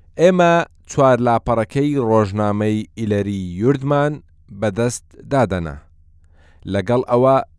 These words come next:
ستاندارتی دوو لاپەڕەی کۆتایی ڕۆژنامەکە نەدەگۆڕدرا، کە خشتەی شەمەندەفەر و فڕۆکە و هەندێک ڕێکلامی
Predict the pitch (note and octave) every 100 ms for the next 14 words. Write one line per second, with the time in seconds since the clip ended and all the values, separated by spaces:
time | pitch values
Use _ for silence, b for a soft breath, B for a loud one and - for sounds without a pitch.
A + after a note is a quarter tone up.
0 | - - A#2 G#2 F#2 F#2 C3 C#3+ - -
1 | D3+ C#3+ G2+ B2 E3 D3 G#2 - G2+ G2
2 | F#2+ - A2 G2+ G#2+ F#2+ G2+ C3+ C#3 G#2+
3 | F#2+ G2+ F#2 F2 - G#2 G#2+ G#2+ C#3+ _
4 | - C#3+ A2+ F2 E2+ D#2 - F2 - _
5 | _ _ _ _ - - A2+ F#2+ F#2 -
6 | G#2+ A2 B2+ C#3 _ _ _ - - -
7 | A#2+ G2 E2+ D#2 - C#3 D3 E3 E3 -
8 | - _ _ - - G2+ F#2 - C3 D3
9 | C#3 F#3 - - - - A#2+ B2+ C3 A#2+
10 | - - G2 - G2+ G2+ G#2 G#2